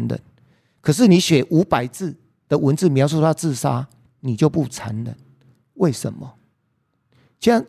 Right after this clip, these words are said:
当时李老板这段话，有的人认为狡辩啊，可是就我，我一开始我也觉得不太能接受，因为早期我们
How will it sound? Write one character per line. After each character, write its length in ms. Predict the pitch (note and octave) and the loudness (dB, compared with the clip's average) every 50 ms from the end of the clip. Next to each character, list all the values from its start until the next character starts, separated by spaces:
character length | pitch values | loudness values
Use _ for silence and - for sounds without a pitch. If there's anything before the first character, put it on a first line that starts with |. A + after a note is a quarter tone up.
| _ - | _ -2
当 180 | - G#3+ A3 | 0 0 2
时 140 | F#3 E3+ D#3 | 2 4 4
李 80 | D3 E3 | 6 6
老 100 | F3+ F3 | 6 6
板 160 | D#3 C#3 B2 | 4 2 2
这 100 | - E3 | 0 0
段 200 | D3+ E3 D3+ C#3+ | 2 2 0 0
话， 400 | - D#3 D3 C3+ - C3 C3 - _ _ _ _ | 0 0 0 0 0 -4 -10 -18 _ _ _ _
有 100 | - C#3 | -4 -2
的 80 | C#3+ E3 | 0 2
人 80 | F3 G3+ | 2 4
认 120 | B3+ G#3+ | 4 6
为 120 | D#3+ D#3+ | 6 6
狡 200 | D#3+ - A#2+ F2+ | 4 4 2 0
辩 240 | A2 - D3+ C3 A2 | 2 2 0 0 0
啊， 120 | A#2+ - - | -4 -8 -4
可 100 | - D3 | -2 0
是 80 | G#3 G#3+ | 0 2
就 160 | - G#3+ F3+ | 4 4 4
我， 200 | D#3 D#3 - - - | 6 4 2 2 2
我 140 | D#3+ D#3+ | 2 2
一 60 | A3+ - | 4 4
开 160 | G3 G3+ A3 | 4 2 2
始 100 | - E3+ | 2 4
我 140 | C#3+ E3+ E3 | 4 4 4
也 20 | |
觉 140 | - D3+ D3 | 4 2 0
得 40 | C#3 | 0
不 120 | - E3 | 0 0
太 120 | D#3+ F3 D#3 | 0 0 0
能 140 | B2+ A#2+ B2 | 0 -2 -2
接 200 | - C3 C3 A#2+ | -2 -4 -4 -4
受， 180 | - C#3+ D3+ | -4 -2 0
因 60 | D#3+ | 0
为 80 | F#3 F3+ | 0 2
早 160 | - C#3+ B2+ | 2 0 0
期 260 | - - B2+ A#2+ A#2+ - - - _ _ - - _ _ _ - | 0 -2 -6 -6 -8 -10 -16 -20 _ _ -20 -20 _ _ _ -6
我 80 | C#3+ C3 | -4 -2
们 200 | C3 C3 C3 | 0 0 -2